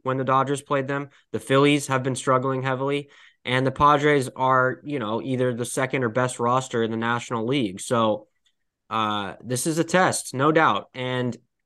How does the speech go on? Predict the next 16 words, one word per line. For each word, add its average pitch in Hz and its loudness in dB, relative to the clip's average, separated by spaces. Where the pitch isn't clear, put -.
it 180 6
also 254 8
feels 240 4
like 160 2
Dustin 156 2
May 143 0
has 135 -4
pitched - -6
half 147 2
of 147 -4
his 147 0
career 131 2
games 120 -2
against 117 -2
the 110 -6
Padres. - -4